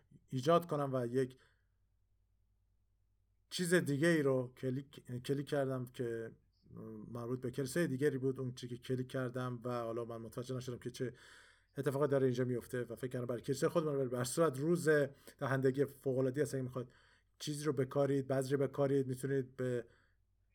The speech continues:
انتهای برنامه که اطلاعات ما در اونجا برای پرداخت هستش، در تمام برنامه‌ها مراجعه کنید. به هر صورت، اه، حتی روی فیسبوک هم، اه، داریم که چطور به پیپل ما بتونید چیزی پرداخت بکنید. پس حالا می‌تونم بگم که اون روز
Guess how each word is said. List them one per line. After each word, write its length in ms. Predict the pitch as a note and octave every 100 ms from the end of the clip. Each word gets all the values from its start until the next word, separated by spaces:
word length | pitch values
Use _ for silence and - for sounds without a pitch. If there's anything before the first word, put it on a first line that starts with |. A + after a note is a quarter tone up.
| _
انتهای 300 | C3+ C#3+ E3
برنامه 440 | D3+ C#3+ C3+ C#3
که 280 | B2 D3 D3 C3+
اطلاعات 400 | B2+ C#3+ D#3 D3+
ما 200 | D3 C#3+
در 180 | C3+
اونجا 220 | B2+ B2 C#3
برای 200 | B2+ C3
پرداخت 580 | B2+ A#2 C3+ D3 C3
هستش، 500 | - C3+ B2+ C3+ C3+
در 160 | B2+ B2
تمام 240 | B2+ C#3
برنامه‌ها 720 | C3+ C3+ C3 B2 B2 C#3 B2+ - _
مراجعه 340 | C#3 C3 D3 D#3
کنید. 360 | D#3 C#3+ C#3
به 80 | C3
هر 120 | B2+
صورت، 460 | A#2+ - C#3 C#3 - - - - _
اه، 160 | C3+ C3
حتی 260 | B2+ B2+ C3+
روی 120 | B2
فیسبوک 360 | B2+ B2+ B2
هم، 120 | B2 B2 - - -
اه، 100 | B2+
داریم 280 | C3+ C3 A#2+
که 260 | - A2 - _ _ _ _ _ _ _ _
چطور 360 | - B2+ C3+ B2+
به 220 | A#2+ A2+ - _ _ - A#2
پیپل 460 | C3+ C3 C3 C#3+ C#3+
ما 200 | C3+ C3
بتونید 320 | B2+ C#3 B2+
چیزی 240 | C3 C3
پرداخت 360 | C3 B2 A#2+ -
بکنید. 300 | - G#2 G#2 _ _ _ _
پس 300 | C#3+ C#3 - - _
حالا 160 | D3 D3
می‌تونم 320 | C#3 D3+ D3
بگم 240 | C#3+ C#3+
که 380 | B2+ C#3+ B2+ B2+
اون 220 | C#3 C#3+ C3+
روز 260 | B2+ C3+